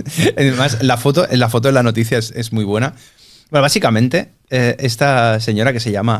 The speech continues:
Alicia Framis se va a casar en Menorca en verano, ya lo ha anunciado con mucho tiempo de antelación,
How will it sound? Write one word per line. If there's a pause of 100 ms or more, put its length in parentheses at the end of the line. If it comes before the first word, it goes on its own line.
Alicia
Framis
se
va
a
casar
en
Menorca
en
verano,
ya
lo
ha
anunciado
con
mucho
tiempo
de
antelación,